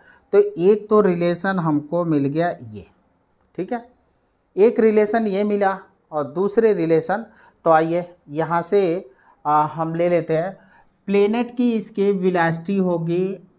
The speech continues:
oscillation of planet to, आ, जीपी और ये, आ, आरपी और यहाँ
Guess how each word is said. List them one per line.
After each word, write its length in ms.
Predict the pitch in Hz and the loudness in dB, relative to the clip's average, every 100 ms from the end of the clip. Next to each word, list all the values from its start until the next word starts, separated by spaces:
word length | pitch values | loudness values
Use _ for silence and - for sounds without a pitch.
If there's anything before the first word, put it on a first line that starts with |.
| _ - | _ -12
oscillation 800 | 156 151 - 160 170 170 185 185 | -10 -8 -8 -6 -4 -6 -6 -4
of 220 | 156 147 - _ | -2 -4 -8 _
planet 500 | 147 160 170 151 135 - - _ | -6 -4 -2 -2 -4 -8 -20 _
to, 120 | 190 202 165 185 208 - _ _ _ - | -2 0 -2 -2 -6 -14 _ _ _ -6
आ, 300 | 147 147 151 - _ 139 | -2 -2 -6 -14 _ -16
जीपी 1200 | 113 165 196 196 - - - 196 170 175 208 - _ _ 135 | -10 -4 -2 -4 -8 -16 -6 -2 -2 -2 -4 -10 _ _ -6
और 280 | 151 156 139 | -2 -2 -4
ये, 380 | 147 190 208 208 _ _ _ _ - | -6 -2 -2 -4 _ _ _ _ -4
आ, 280 | 147 147 147 - - - _ _ _ _ _ _ | 0 0 0 -6 -20 -20 _ _ _ _ _ _
आरपी 840 | 160 165 180 202 202 - - 131 - - - _ _ _ _ _ | -6 -4 -2 -2 -6 -10 -10 -8 -8 -16 -20 _ _ _ _ _
और 160 | 165 160 | -4 -2
यहाँ 320 | 165 170 208 | -2 -4 -4